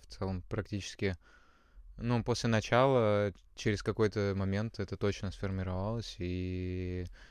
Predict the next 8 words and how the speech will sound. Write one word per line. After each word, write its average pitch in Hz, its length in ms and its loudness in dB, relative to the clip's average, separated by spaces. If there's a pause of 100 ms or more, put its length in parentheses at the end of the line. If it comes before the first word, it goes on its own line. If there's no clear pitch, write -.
(160)
было, 101 300 2
ну, 113 160 2
там, 90 220 0
условно, 95 400 0
в - 80 -8
течение, 90 520 2 (500)
возможно, 92 460 2
полугода. 92 640 2